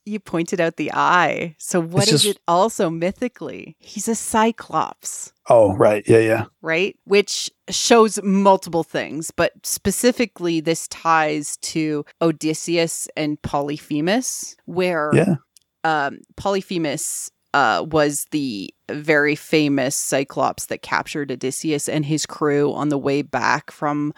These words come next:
Speaker 1: the Trojan War. And he trapped them in his cave with his sheep, and every
Speaker 2: <laughs>
Speaker 1: night would eat two of the crew. <laughs> There's this, like, consumption idea, right? And
Speaker 2: Yeah.
Speaker 1: it, this,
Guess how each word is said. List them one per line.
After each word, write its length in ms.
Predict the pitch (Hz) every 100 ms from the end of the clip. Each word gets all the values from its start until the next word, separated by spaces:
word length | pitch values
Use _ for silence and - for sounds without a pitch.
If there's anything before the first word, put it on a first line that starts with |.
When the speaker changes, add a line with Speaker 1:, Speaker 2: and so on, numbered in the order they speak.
| -
Speaker 1:
the 120 | 165
Trojan 600 | 156 - 160 156 156 147
War. 400 | 135 143 170 262 277 - - -
And 440 | 180 165 156 - _
he 600 | - 226 208 185 170 156 -
trapped 360 | - 156 160
them 140 | 170 160
in 80 | 156
his 140 | 147
cave 360 | - 147 151 147
with 160 | 160
his 120 | 170 147
sheep, 420 | - 147 139 - - - -
and 220 | 165 156 -
every 580 | 180 - 175 170 160 156
Speaker 2:
<laughs> 40 |
Speaker 1:
night 380 | - 170 165 - -
would 240 | 165 151 -
eat 380 | 123 107 - - _
two 240 | - 180 135
of 100 | -
the 100 | 139
crew. 400 | - - 135 196 -
<laughs> 440 | 208 - - - -
There's 220 | 196 190
this, 260 | 190 -
like, 320 | 175 127 - -
consumption 720 | - 175 160 165 151 - 143
idea, 340 | 117 110 101
right? 300 | 110 123 180 - -
And 260 | 175 175
Speaker 2:
Yeah. 340 | 135 127 117 107 - -
Speaker 1:
it, 160 | 156 -
this, 500 | 175 214 214 - -